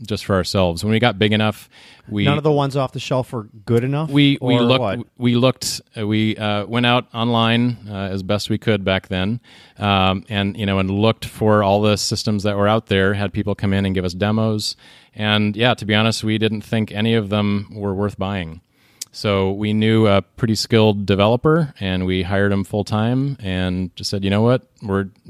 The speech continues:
Speaker 1: we're do-it-yourself kind of guys. Let's, let's, let's make our own system for ourselves." And honestly, at the time, we had zero intentions of, of ever doing anything else with it except having it be for us.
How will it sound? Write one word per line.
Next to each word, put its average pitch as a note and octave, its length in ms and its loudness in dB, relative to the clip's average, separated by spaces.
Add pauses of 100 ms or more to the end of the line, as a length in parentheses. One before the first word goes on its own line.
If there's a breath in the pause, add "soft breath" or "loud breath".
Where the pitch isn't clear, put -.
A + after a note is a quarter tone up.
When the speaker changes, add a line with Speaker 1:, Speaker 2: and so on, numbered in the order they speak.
Speaker 1:
we're G2+ 80 0
do-it-yourself A2 540 2
kind A2+ 120 0
of G#2+ 60 0
guys. A#2+ 420 2
Let's, - 360 -6
let's, - 360 -8
let's A2 160 -8
make A2 200 -2
our G#2 60 0
own G#2 120 0
system G2+ 340 -6
for E2+ 160 -6
ourselves." D#2+ 480 -8 (760 soft breath)
And A2+ 260 2
honestly, B2 400 0
at G#2+ 60 0
the G#2+ 60 -2
time, A#2+ 240 2
we G#2+ 100 4
had G2 200 0 (220)
zero A#2 400 4
intentions G2 600 -2
of, F2+ 320 -8
of F#2 100 0
ever F2+ 240 2
doing F2+ 200 0
anything F2+ 280 -2
else E2 180 -6
with F#2 200 0
it E2 100 -4
except - 560 -6
having F2 300 -4
it E2 80 -6
be F2+ 100 0
for F2+ 220 -2
us. F2 380 -2